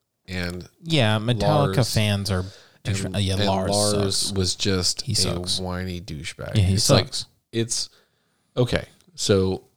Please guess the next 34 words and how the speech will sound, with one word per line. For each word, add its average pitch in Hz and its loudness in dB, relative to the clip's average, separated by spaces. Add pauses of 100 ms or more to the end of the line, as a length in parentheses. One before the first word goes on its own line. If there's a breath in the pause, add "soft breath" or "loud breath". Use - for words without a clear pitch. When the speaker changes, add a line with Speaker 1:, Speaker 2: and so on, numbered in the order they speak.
(100)
Speaker 1:
um, 92 -6 (300)
what's 95 -10
it - -14
called? 92 -14
Uh, 80 -12 (760)
intellectual 101 -2
property 80 -12 (260)
Speaker 2:
Mm-hmm. 120 4 (420)
Speaker 1:
is 90 -6
illegal 85 -12
to, - -14
you 80 -12
know, 58 -14 (220)
to, 87 -8 (760)
Napster 98 -2
is 98 -6
illegal. 64 -10 (480)
I 104 0
Speaker 2:
Right. 101 2
Speaker 1:
used, 92 -8
I 107 0
used 101 0
Kazaa. 82 -8 (840)
Like, - -18 (520)
that's 95 -8
what 87 -8
I 82 -8
used 113 -6
Speaker 2:
I 110 2
Speaker 1:
to 113 0
Speaker 2:
used, 120 2
Speaker 1:
download 92 0
Speaker 2:
uh, 92 2
Speaker 1:
music. 98 -4